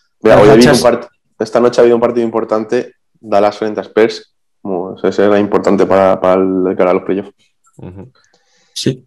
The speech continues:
Speaker 3: Eh, pero,
Speaker 2: eh,
Speaker 3: pero bueno, es
Speaker 2: gran
Speaker 3: que luego,
Speaker 2: victoria de los Mavs.
Speaker 3: claro, eso entre ellos luego ganar o perder, luego
Speaker 2: Sí.
Speaker 3: Dallas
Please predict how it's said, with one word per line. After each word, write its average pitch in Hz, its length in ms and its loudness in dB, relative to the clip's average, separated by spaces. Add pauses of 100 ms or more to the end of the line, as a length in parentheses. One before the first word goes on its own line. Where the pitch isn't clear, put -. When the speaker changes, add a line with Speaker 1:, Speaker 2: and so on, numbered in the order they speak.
Speaker 3:
Eh, 113 400 0
pero, 110 120 0
Speaker 2:
eh, 110 160 -4
Speaker 3:
pero 113 160 -2
bueno, 139 220 0
es 120 60 -4
Speaker 2:
gran 131 140 2
Speaker 3:
que - 40 2
luego, 135 140 4
Speaker 2:
victoria 127 140 4
de 120 60 2
los 120 100 -2
Mavs. - 520 -4
Speaker 3:
claro, 131 220 2
eso 127 840 0 (440)
entre 113 380 -2
ellos 139 360 0
luego 143 480 -4 (640)
ganar 110 360 -6
o 131 80 -4
perder, 123 460 -2 (280)
luego 117 480 -4
Speaker 2:
Sí. 117 40 -2
Speaker 3:
Dallas 117 440 2